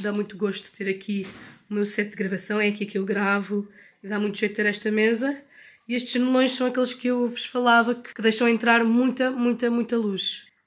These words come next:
Ai, eu adoro. Claro que não posso ignorar este cantinho que tem as camas dos bebés. <laughs> Também tem umas plantinhas,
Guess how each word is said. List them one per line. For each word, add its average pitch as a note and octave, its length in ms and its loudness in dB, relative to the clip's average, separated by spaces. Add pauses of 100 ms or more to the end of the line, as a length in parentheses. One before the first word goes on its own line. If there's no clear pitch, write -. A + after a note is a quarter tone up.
Ai, - 400 -16
eu A3 80 -4
adoro. F#3 280 -4 (180)
Claro B3 400 8
que C4 60 -2
não C4+ 120 6
posso C4 300 4
ignorar B3+ 500 8 (680)
este A#3 200 -6
cantinho C4 460 4
que C4+ 100 -12
tem B3+ 200 -2
as B3 100 -2
camas A#3+ 380 2
dos A3+ 160 -4
bebés. A#3 600 6 (500)
<laughs> - 600 -10
Também A3+ 160 2
tem A3+ 80 2
umas A3 160 4
plantinhas, C4+ 1080 0